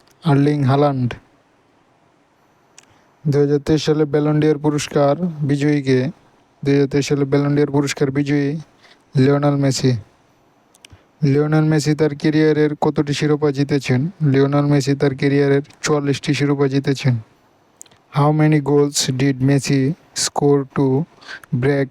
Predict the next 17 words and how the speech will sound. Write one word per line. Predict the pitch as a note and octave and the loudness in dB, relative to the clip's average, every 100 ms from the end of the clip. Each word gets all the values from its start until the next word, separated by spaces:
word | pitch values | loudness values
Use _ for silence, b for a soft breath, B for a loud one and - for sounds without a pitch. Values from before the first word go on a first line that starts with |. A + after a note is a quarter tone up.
| - | -2
Pele's | D3+ C#3+ D3 - - D3+ | -2 2 0 -2 -4 -2
international | C#3+ D3 C#3 B2+ D3 C#3+ C#3+ F#3 - C3+ B2+ | 0 0 0 0 2 2 0 -4 -4 -2 2
goal | C#3+ C#3 - | 2 2 -4
scoring | - C#3+ C#3 C3+ | -2 0 0 0
record? | B2+ - B2+ - B B B B B B _ _ _ _ _ _ _ _ - | 0 -2 -4 -6 B B B B B B _ _ _ _ _ _ _ _ -6
পেলের | D3 C#3+ D3+ D3+ | -2 2 2 0
আন্তর্জাতিক | D3+ D3+ D3+ D3+ C#3 C#3 | 0 0 0 0 0 2
গোল | C#3+ C3+ C#3+ | 2 2 -2
রেকর্ডটি | C#3+ C#3+ C3+ C#3+ - F4 E4+ - D3+ B2+ | 0 -2 -2 -12 -16 -20 -14 -4 -2 0
ভাঙতে, | C#3+ C#3+ C#3+ C#3+ C3+ A3 B3 C3+ | 0 0 0 0 0 0 -2 0
ভাঙতে | C3+ C#3 C#3 C3+ C#3 C3+ | 0 0 0 0 2 0
মেসির | B2 C#3 C3+ - | 2 0 -2 -2
কতটি | C#3 C#3 C#3 C#3 C3+ | -2 -2 -2 0 2
গোল | C3 C3+ F3+ - - | 2 0 -4 -6 -4
করেছে? | C#3 C3 - C3 C#3+ _ _ - | -2 0 -2 -6 -8 _ _ -12
উত্তর | D3+ C#3 | -4 -2
হচ্ছে | B2+ | 0